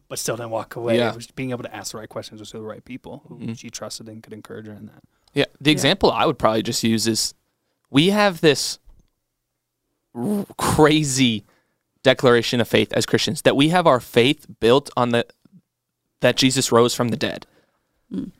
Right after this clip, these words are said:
Speaker 3: mm-hmm.
Speaker 2: Like, we put all of our hope in that this guy died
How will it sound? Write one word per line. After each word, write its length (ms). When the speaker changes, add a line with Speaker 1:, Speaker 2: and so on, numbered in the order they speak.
Speaker 3:
mm-hmm. 240
Speaker 2:
Like, 280
we 600
put 320
all 260
of 100
our 180
hope 340
in 140
that 240
this 220
guy 460
died 640